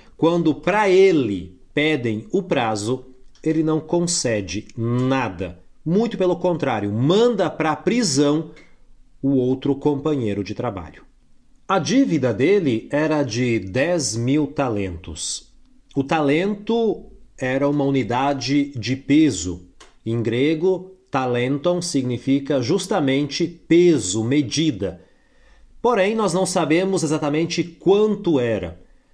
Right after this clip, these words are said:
Muitas regiões, muitos povos usavam o talento e ia de vinte até cinquenta quilos.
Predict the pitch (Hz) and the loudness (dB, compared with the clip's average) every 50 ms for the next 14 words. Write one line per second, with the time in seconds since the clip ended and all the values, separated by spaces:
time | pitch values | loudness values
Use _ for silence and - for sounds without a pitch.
0 | - - 131 135 160 190 196 208 208 196 - - - - - 160 147 139 127 113 | -10 -4 0 2 4 4 4 4 2 0 -4 -8 -8 -2 0 0 0 0 0 -2
1 | - - 113 127 127 117 101 110 123 131 139 160 185 190 185 180 156 135 107 98 | -4 -4 -2 -2 -2 -2 0 0 0 2 2 2 2 2 2 2 2 0 0 -2
2 | 104 117 139 156 151 151 151 135 - - - 135 139 156 165 151 123 135 117 110 | -2 0 0 0 0 0 -2 -4 -4 -2 0 0 2 2 0 0 -2 -2 -2 -2
3 | 123 110 92 107 127 139 147 151 123 120 120 123 - 139 127 123 - 180 190 185 | -2 -2 -2 -2 0 0 0 0 -2 -2 -4 -4 -2 -2 -4 -2 0 -2 0 0
4 | 147 135 135 143 139 202 202 196 - - - - - - 143 147 165 180 190 180 | 0 0 0 -2 0 -2 -4 -4 -4 -20 -20 -18 -10 -4 -2 0 2 2 2 2
5 | 139 131 165 156 123 107 104 123 180 254 277 294 277 277 - - 254 - - 139 | 2 2 0 0 0 -2 -2 0 0 2 2 2 2 0 -2 -2 -4 -4 -2 -4
6 | 139 139 - - 175 196 208 202 - - - 202 196 175 156 - - - 151 160 | -4 -4 -2 -2 -2 0 0 -2 -2 -2 0 0 0 0 0 -2 -2 0 2 2
7 | 190 226 233 208 - - 185 - - - 127 113 101 87 87 82 - - - - | 2 2 0 -2 -2 -4 -4 -4 -4 -4 -4 -2 -2 -4 -6 -8 -10 -10 -10 -12
8 | _ | _